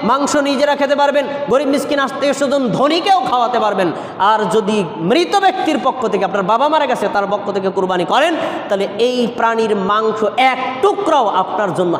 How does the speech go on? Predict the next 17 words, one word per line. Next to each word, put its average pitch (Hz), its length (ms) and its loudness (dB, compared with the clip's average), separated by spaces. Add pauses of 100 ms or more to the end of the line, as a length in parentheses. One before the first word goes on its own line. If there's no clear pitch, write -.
হারাম। 151 420 -2 (1120)
সব 226 380 2
গরিব 214 180 0 (100)
দিকে 160 180 0
দিয়ে 143 180 -2
দাও। 123 140 -6
দেখি 220 240 0
কয়জনে 202 460 0 (260)
মৃত 190 200 0
ব্যক্তির 175 300 -2
পক্ষ 180 200 -4
থেকে 165 180 0
কুরবানি 151 320 -2
করে। 127 200 -10 (2250)
ভাই, 208 240 4
সব 226 220 0
শেষ। - 440 -2